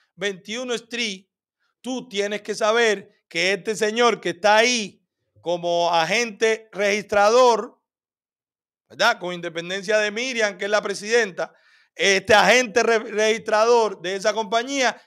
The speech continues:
le escribe directamente a Miguel Díaz Canel. Ahora, que tu conciencia sea de que porque venda, que pon-, mande los paquetes más baratos,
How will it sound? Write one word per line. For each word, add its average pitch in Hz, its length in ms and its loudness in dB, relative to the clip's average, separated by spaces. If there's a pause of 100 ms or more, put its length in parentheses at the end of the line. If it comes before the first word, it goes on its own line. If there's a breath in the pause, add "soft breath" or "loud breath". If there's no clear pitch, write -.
(120)
le 170 160 -6
escribe 233 580 -2
directamente 208 960 -4
a 196 60 2
Miguel 180 400 -4
Díaz 196 200 -6
Canel. 135 360 -14 (560)
Ahora, 147 680 -2 (380)
que 175 140 -8
tu 165 180 -10
conciencia 165 680 0
sea 190 460 4 (200 loud breath)
de 175 200 -4
que 175 120 -6
porque 156 460 -6
venda, 180 560 0
que 160 120 -4
pon-, 165 300 -6
mande 175 300 0
los 185 120 2
paquetes 180 400 0
más 185 160 4
baratos, 185 480 4